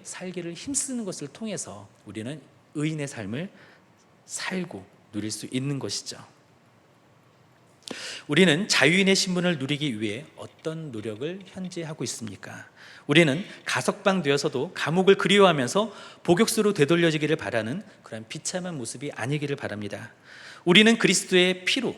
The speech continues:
아, 속량되었습니다. 우리는 죄의 지배로부터 해방되었습니다. 우리는 특별히 죄를 짓지 않도록 구원을 받았습니다.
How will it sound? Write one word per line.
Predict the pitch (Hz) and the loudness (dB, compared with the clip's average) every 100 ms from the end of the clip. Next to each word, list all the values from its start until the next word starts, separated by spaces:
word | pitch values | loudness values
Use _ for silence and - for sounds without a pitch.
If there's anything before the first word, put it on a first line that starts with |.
| - | -12
아, | 95 | -18
속량되었습니다. | - 208 208 202 151 123 - 107 90 - - _ | -14 -10 -6 -4 -4 -6 -6 -8 -10 -14 -20 _
우리는 | 127 139 143 | 0 0 2
죄의 | 139 147 | 2 4
지배로부터 | 151 - 175 175 170 - 226 - - - | 4 8 8 8 2 0 0 0 -16 -8
해방되었습니다. | 226 233 214 180 127 - 98 95 110 - - - - - | 0 2 2 0 -4 -6 -10 -10 -14 -18 -20 -20 -18 2
우리는 | 156 190 202 | 6 6 4
특별히 | - 269 233 185 - | 2 4 6 2 0
죄를 | 147 143 | -2 -2
짓지 | 147 - 135 | -4 -4 -4
않도록 | 120 - 127 | -4 -6 -6
구원을 | 131 127 123 | -4 -2 -4
받았습니다. | 104 104 - 98 98 107 | -4 -6 -8 -10 -10 -14